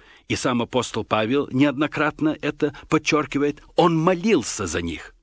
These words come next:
Римской церкви он пишет, что непрестанно вспоминает их в молитвах. Э, филиппийцам он говорит: «Благодарю Бога моего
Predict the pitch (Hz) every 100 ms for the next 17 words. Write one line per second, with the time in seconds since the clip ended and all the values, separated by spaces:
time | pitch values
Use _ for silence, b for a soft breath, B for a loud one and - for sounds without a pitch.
0 | _ - 131 151 - 151 139 190 185 -
1 | 123 127 131 175 165 147 - - - 156
2 | 160 - 170 - - 208 226 196 160 -
3 | - 120 131 123 117 107 - 120 - 104
4 | 98 85 - - - _ B B B B
5 | B B 143 139 127 170 175 180 226 -
6 | - 117 113 123 135 147 139 - B B
7 | B 147 170 165 175 214 247 160 170 139
8 | 135 131 131 123 120